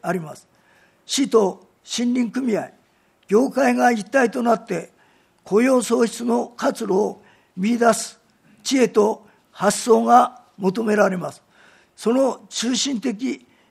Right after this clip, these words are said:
役割を担う行政の見解をお伺いをいたします。三点目は、国に対する要望であります。森林整備事業及び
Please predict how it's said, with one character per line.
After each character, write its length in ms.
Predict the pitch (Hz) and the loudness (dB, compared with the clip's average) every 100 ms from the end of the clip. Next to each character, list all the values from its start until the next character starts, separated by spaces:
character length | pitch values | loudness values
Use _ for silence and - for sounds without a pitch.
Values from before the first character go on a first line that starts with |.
| _ | _
役 460 | 175 185 - - 254 | 0 0 -2 -4 2
割 240 | 247 247 | 2 2
を 100 | 233 | -2
担 280 | 220 240 214 | 0 2 0
う 120 | - _ _ _ _ | -2 _ _ _ _
行 140 | 226 269 | 0 0
政 360 | - 233 196 | 0 -2 0
の 300 | 202 220 - _ | 2 0 -4 _
見 240 | 190 214 | -2 -2
解 240 | 190 202 214 | 2 4 6
を 260 | 220 220 - - | 6 4 -2 -4
お 120 | 180 | -2
伺 360 | 185 190 190 190 | 0 0 0 0
い 40 | |
を 80 | 185 | 0
い 60 | 175 | 0
た 140 | 151 | -4
し 120 | 160 | -6
ま 120 | 135 131 | -12 -16
す。 140 | - _ _ - - - _ _ _ _ _ _ _ _ _ _ _ _ _ _ _ _ | -20 _ _ -20 -20 -20 _ _ _ _ _ _ _ _ _ _ _ _ _ _ _ _
三 280 | - 202 233 | -2 0 2
点 200 | 262 262 | 2 4
目 80 | 247 | 6
は、 260 | 208 165 - _ _ _ - | 6 2 -4 _ _ _ -8
国 320 | 214 254 262 | -2 0 0
に 100 | 240 | 2
対 240 | 233 240 | 4 4
す 120 | 190 226 | 2 -2
る 180 | 196 196 | -2 -2
要 240 | 185 196 208 | 2 4 6
望 200 | 202 202 | 4 4
で 120 | 240 | 4
あ 80 | 170 | 2
り 60 | |
ま 180 | 160 139 | -2 -14
す。 100 | - _ _ _ _ _ _ _ - | -18 _ _ _ _ _ _ _ -6
森 160 | 220 247 | -2 0
林 300 | 254 247 240 | 0 0 0
整 160 | 240 254 | -2 0
備 160 | 247 | 0
事 140 | 208 240 | 0 2
業 200 | 240 208 | 4 4
及 160 | 220 | 4
び 200 | 190 175 | 0 -8